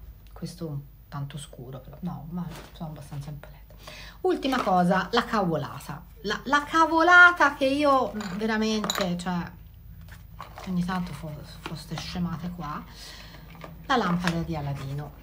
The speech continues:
che io pensavo fosse bella grandina. Ho detto, "Ah sì, la uso in un video S M R per farci qualche magia, qualche cosa". Poi quando è arrivata ho detto, "Monica, ma te le misure prima di comprare la roba?"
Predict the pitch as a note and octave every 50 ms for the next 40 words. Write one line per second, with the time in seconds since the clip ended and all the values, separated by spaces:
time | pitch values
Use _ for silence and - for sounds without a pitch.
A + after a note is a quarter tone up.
0 | - - - - - G4 D#4 G#3+ F3 A#3+ B3 A#3+ - - E3 D#3 E3+ F3 F3 -
1 | F3 E3+ - - - D4+ - - F3+ A3 A3+ G3 F#3 F3 E3+ E3+ F3 D#3 E3 D#3
2 | D3+ D3+ D#3 D#3+ E3+ F3+ F3+ - - - - - - C#3+ - F3 G3+ B3+ C#4 C4+
3 | B3 B3 - - A#3+ B3+ C4 B3 A#3 A3+ A#3 B3 A#3+ A#3+ A#3+ A#3+ A#3 A3 G#3 G#3+
4 | A#3+ A#3 A#3 - - A3 A3+ A3+ A3+ A3 G#3 F3+ F#3 G#3+ A3+ A3 A3 G#3 G3 G3
5 | G3+ G3+ G3+ G3 G3 G3 F#3 F3+ G3+ F3+ - - F#3+ F#3 - - F3+ - F#3+ F#3+
6 | F3+ - G3+ G3+ G3 G#3 G3+ F3+ E3 F3 F#3 F#3+ F#3+ F#3 F#3+ F3+ F3+ F#3 F3+ F3
7 | - F3+ F3 - - F3 F3 F3+ F3+ F3+ F3+ F3 F3 E3 E3 - - F3 D#3+ -
8 | - - - - - - - - - - - - - - - - - - - -
9 | - - - - - - C4 - - F#3+ F#3+ F#3+ G#3+ A#3 A#3 C#4 C#4 A#3+ G3+ F#3
10 | F#3 F3+ F3 F#3+ F3+ F3 D#3+ F3 - A3 A3 G3+ F3 D#3+ D#3+ D3+ - F#3 F3 F3+
11 | F3 F3 - - A#3+ A3 F3 - G3+ A3 A#3 A#3+ A#3 G3+ F3+ F3 E3+ - F3 F3
12 | - G3+ G3+ G3 G3+ G3+ F#3 F3+ G3 F#3 F3 F3 F#3 F3 F3 D#3+ D#3 D3+ D3 D3
13 | D3 - D3+ D#3+ D#3+ D#3